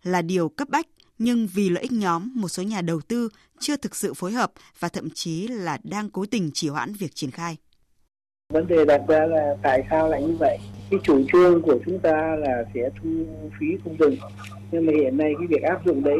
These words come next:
Speaker 2: cũng tương đối là chậm trễ và có nhiều cái đơn vị này có vẻ là trốn tránh trước cái hình thức thu này.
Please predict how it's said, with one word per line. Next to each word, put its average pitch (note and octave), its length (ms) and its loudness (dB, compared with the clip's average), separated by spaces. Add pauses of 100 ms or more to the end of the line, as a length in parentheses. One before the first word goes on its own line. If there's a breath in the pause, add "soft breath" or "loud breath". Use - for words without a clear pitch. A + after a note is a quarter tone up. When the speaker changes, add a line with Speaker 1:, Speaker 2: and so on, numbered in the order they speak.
Speaker 2:
cũng D3 300 -2
tương D#3 120 0
đối D#3 160 4
là E3 140 -4
chậm E3+ 120 -6 (120)
trễ D3+ 280 4
và D3 80 0 (120)
có C#3+ 80 -2
nhiều D3+ 540 2
cái D3 140 -6
đơn D#3 260 0
vị C#3 100 -4 (180)
này - 360 -4 (100)
có D3 180 0
vẻ A2+ 220 -4
là - 60 -14 (160)
trốn E3+ 220 2
tránh D#3 140 2 (220)
trước - 120 0 (200)
cái E3+ 100 4
hình D#3 100 2
thức F3+ 200 2
thu E3+ 120 -2
này. D3 200 0